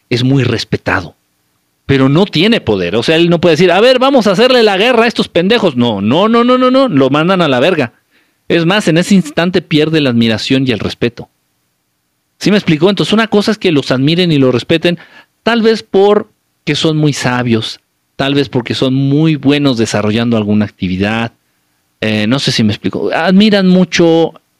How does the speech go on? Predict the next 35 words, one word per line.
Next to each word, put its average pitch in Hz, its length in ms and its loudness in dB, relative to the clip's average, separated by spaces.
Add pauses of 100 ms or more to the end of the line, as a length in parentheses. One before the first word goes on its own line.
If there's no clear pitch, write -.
(160)
admiran 143 380 0
mucho 139 300 0
el 127 80 0
nivel 113 220 0
de 117 120 2
evolución 98 400 0
espiritual, 101 520 -4
admiran 120 400 0
mucho 117 460 0 (960)
la 120 160 -4
sabiduría, 98 640 -2 (1080)
admiran 120 500 0
mucho 123 480 0 (1160)
los 123 160 -2
extraterrestres 160 600 -2
avanzados, 107 420 -2
me 95 80 -2
estoy 101 220 -2
refiriendo, 92 460 -4
¿eh? 165 100 -4 (340)
Admiran 127 420 0
mucho 135 440 2
la 120 140 0
cercanía 127 600 -2
que - 100 -8
tú 131 160 -12
puedas 127 360 0
desarrollar 110 640 -2
con, 101 320 -2
con 98 220 -2
el 98 120 -4
Creador, 123 560 0
con 101 200 -4
Dios 123 180 -2
Padre. 147 380 -2